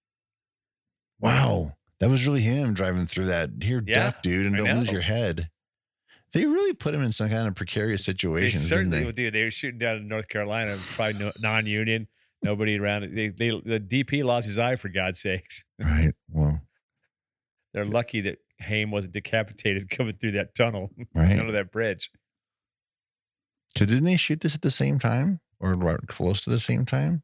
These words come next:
Speaker 1: Didn't we,
Speaker 2: I
Speaker 1: I
Speaker 2: think
Speaker 1: remember
Speaker 2: right,
Speaker 1: we
Speaker 2: I think,
Speaker 1: talked about
Speaker 2: I think
Speaker 1: this,
Speaker 2: right
Speaker 1: like,
Speaker 2: after.
Speaker 1: same
Speaker 2: Yeah.
Speaker 1: crew and everything.
Speaker 2: I think it's a lot of the same people, and I'm sure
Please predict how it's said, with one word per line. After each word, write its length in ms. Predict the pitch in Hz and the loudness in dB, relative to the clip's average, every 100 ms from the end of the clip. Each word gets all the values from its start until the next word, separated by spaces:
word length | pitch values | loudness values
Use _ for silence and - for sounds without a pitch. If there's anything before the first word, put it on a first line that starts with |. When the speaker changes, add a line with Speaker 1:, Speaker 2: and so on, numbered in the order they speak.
| _ _ | _ _
Speaker 1:
Didn't 140 | 110 135 | 2 2
we, 60 | |
Speaker 2:
I 20 | |
Speaker 1:
I 20 | 127 | 0
Speaker 2:
think 280 | - - | -4 -2
Speaker 1:
remember 160 | 131 151 | 2 4
Speaker 2:
right, 60 | 110 | 4
Speaker 1:
we 0 | |
Speaker 2:
I 20 | 113 | 4
think, 40 | |
Speaker 1:
talked 240 | 110 101 101 | 2 0 2
about 120 | 92 | 2
Speaker 2:
I 80 | 78 | 2
think 40 | |
Speaker 1:
this, 140 | 80 80 | 2 2
Speaker 2:
right 120 | 120 | 2
Speaker 1:
like, 120 | - | 2
Speaker 2:
after. 220 | 165 - | 0 2
Speaker 1:
same 160 | 110 95 - | 2 2 -2
Speaker 2:
Yeah. 140 | 143 156 | 0 2
Speaker 1:
crew 360 | 90 85 80 - | 2 2 0 -2
and 120 | - | -2
everything. 360 | 82 87 82 85 _ _ _ - | -2 -2 -4 -8 _ _ _ -10
Speaker 2:
I 60 | |
think 160 | 110 196 | -6 -6
it's 100 | 175 | -4
a 40 | |
lot 140 | 117 113 | -2 -2
of 80 | 113 | -2
the 80 | |
same 240 | 110 117 107 | -4 -4 -4
people, 280 | 139 147 101 | -6 -4 -4
and 100 | 104 | -4
I'm 100 | 104 | -6
sure 500 | - 139 131 101 | -6 -4 -2 -2